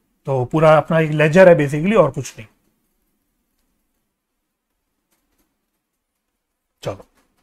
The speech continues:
ये डेबिट, ये क्रेडिट, तो आराम आराम से करते हैं समझ समझ के। तो मैंने आपको सबसे पहले ही बता दिया था कि जो provision for doubtful debts का जो आपका अकाउंट, अ, ट्रायल बैलेंस में जो दिया, दिया होता है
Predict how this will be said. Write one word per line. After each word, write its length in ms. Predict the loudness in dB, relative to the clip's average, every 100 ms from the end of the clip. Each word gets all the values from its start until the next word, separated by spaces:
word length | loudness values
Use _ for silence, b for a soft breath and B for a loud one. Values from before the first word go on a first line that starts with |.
| _ _ _ _ _ -10
ये 80 |
डेबिट, 380 | -4 0 0 -2 -10 _ _ _ _ _ _ _
ये 140 | -6 -6
क्रेडिट, 480 | -8 -18 _ _ -20 _ _ _ _ _ _ _ _ _ 0
तो 60 | 4
आराम 260 | 6 6
आराम 200 | 4 2
से 80 | 0
करते 300 | -2 -2 0
हैं 100 | 0
समझ 320 | 0 0 2
समझ 260 | 0 -6 -6
के। 140 | -6 -6 -8 _ _ _ _ _
तो 80 | 2
मैंने 380 | 4 2 4 4
आपको 220 | 2 2
सबसे 280 | 0 2 4
पहले 260 | 6 4
ही 120 | 4 2
बता 280 | 4 4
दिया 200 | 4 0 -2
था 160 | -4
कि 160 | -2 0
जो 100 | -2 0
provision 400 | 0 2 2 0
for 140 | 0 4
doubtful 400 | 4 4 2 2
debts 160 | 2
का 100 | 0
जो 100 | 2
आपका 240 | 2 2 0
अकाउंट, 500 | 0 2 2 2 0
अ, 300 | 2 2 0
ट्रायल 300 | 2 2 6
बैलेंस 300 | 4 4 0
में 60 | -2
जो 100 | 0
दिया, 300 | 2 2 2
दिया 200 | 0 -2
होता 260 | -2 -2
है 120 | -2